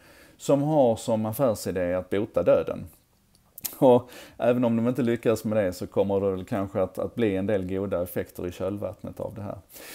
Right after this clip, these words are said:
Men en annan sak jag tänker på som är lite klurig, det är att det här är ju nästan som i Macchiarini-fallet. Ni vet den här, eh,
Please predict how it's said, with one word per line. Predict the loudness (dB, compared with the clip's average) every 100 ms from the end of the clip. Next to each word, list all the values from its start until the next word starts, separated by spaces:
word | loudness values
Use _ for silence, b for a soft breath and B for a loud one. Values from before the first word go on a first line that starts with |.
| B
Men | 0 2
en | 4
annan | 4 2
sak | 2 0 0
jag | -2
tänker | 0 -2 -2
på | 0 2
som | 2 0
är | 0 0 2
lite | 2 0 -2
klurig, | -2 0 0 0 -6 -8 B B B
det | 0 2
är | 4 4 4 4
att | 2 0 -6 _ _ _ _ _ _ _ _ _ _ _
det | 2 2
här | 4 4
är | 4 4
ju | 4 4
nästan | 4 2 0 -2 -4 -4 -2
som | 0 0 0
i |
Macchiarini-fallet. | -2 -4 -2 0 0 -2 -4 -6 -4 -4 -4 -4
Ni | -2
vet | 0 0 0
den | -4
här, | -2 -2 0
eh, | 0